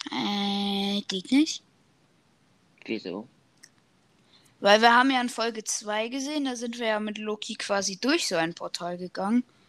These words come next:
Speaker 1: dass man ja einfach einen Schritt man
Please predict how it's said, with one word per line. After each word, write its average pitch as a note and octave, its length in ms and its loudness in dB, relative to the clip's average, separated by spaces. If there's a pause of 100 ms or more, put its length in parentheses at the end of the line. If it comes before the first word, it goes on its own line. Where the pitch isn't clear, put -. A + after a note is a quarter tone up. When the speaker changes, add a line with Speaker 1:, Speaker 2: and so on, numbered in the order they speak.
(600)
Speaker 1:
dass G#3 380 6
man G3 220 2
ja F#3+ 200 8
einfach G3 320 0
einen G3 240 2
Schritt - 340 -6
man F#3 240 -8